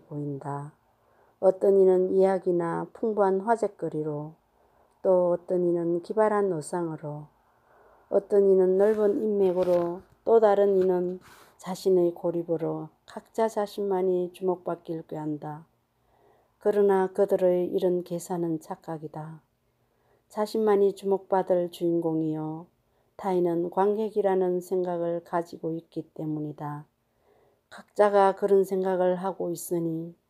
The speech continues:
관객 없는 연극이 되어버리고 결국에는 그 누구도 주목받지 못한다. 때때로 인생에도 이 같은 일이 일어난다.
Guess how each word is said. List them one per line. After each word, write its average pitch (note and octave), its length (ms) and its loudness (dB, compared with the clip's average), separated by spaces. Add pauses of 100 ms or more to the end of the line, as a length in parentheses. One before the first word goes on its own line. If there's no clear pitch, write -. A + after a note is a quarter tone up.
(340)
관객 F3+ 460 2
없는 E3+ 420 0
연극이 E3+ 480 0
되어버리고 D#3 920 -8 (580)
결국에는 G3+ 680 2
그 G3 140 -4
누구도 G3 600 0
주목받지 F3 680 -6
못한다. D3+ 800 -10 (680)
때때로 G#3 420 2
인생에도 F#3+ 880 2
이 A3 100 -8
같은 G#3+ 480 -2
일이 F#3 380 -2
일어난다. D3+ 800 -8